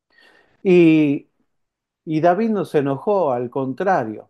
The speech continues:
David se alegró de que Dios haya elegido a su hijo, y él agarra y comienza a señalar que ya estaba preparado de antes para poder sembrar, para que se pueda edificar el templo.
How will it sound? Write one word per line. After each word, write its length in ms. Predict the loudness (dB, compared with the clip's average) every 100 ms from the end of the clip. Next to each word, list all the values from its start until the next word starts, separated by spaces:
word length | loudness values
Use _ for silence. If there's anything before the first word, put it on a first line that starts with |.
| _ _ _ _ _ _ -2
David 360 | 0 2 0
se 320 | -4 0 2 4
alegró 460 | 2 0 0 0
de 140 | -2 -4
que 140 | -4
Dios 280 | -4 -4 -6
haya 320 | -8 -4 -4
elegido 480 | -2 -4 -2 0 0
a 60 |
su 240 | -2 -4 -4
hijo, 460 | -4 -6 -8 -8 _ _ _ _ _
y 200 | 2 6
él 100 | 6 6
agarra 500 | 2 2 2 2 0
y 200 | -4 -2
comienza 680 | -2 -2 -2 -4 -4 -4
a 40 | -4
señalar 720 | -4 -4 -2 0 -2 -4 -10 _ _ _ -8
que 120 | -4
ya 120 | -2
estaba 320 | 0 0 0 0
preparado 600 | -4 0 0 0 0 -2
de 140 | 0
antes 400 | 0 -4 -6 -8
para 480 | -4 -2 -2 -4 -8 _ _
poder 360 | -4 2 4 2
sembrar, 680 | -2 -4 0 0 0 -2 _
para 340 | -2 -2 -4
que 100 | -8 -8
se 180 | -8 -2
pueda 260 | 0 0
edificar 500 | 0 -4 -6 -4 -2
el 180 | -2 -4
templo. 480 | -6 -6 -8 -16